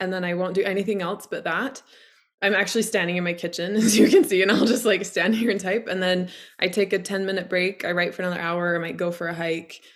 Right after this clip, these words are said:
write for another hour, take a break, write for another hour. And then usually after about four hours, I can hit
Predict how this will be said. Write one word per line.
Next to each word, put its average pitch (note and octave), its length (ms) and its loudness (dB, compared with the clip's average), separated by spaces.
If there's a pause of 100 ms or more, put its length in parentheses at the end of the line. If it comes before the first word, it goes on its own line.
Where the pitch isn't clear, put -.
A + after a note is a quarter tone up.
(440)
write E3+ 220 4
for - 100 -4
another F3 280 0
hour, E3 480 0
take F3 200 -4
a E3+ 40 0
break, E3+ 240 0
write E3+ 180 0
for - 100 -8
another F3 220 -2
hour. E3+ 440 0
And F3+ 200 -4
then F3+ 140 -2
usually F#3+ 400 0
after F3 240 -2
about E3+ 240 -4
four F#3 240 0
hours, E3 420 0
I E3+ 100 -2
can E3 200 -6
hit E3 440 -6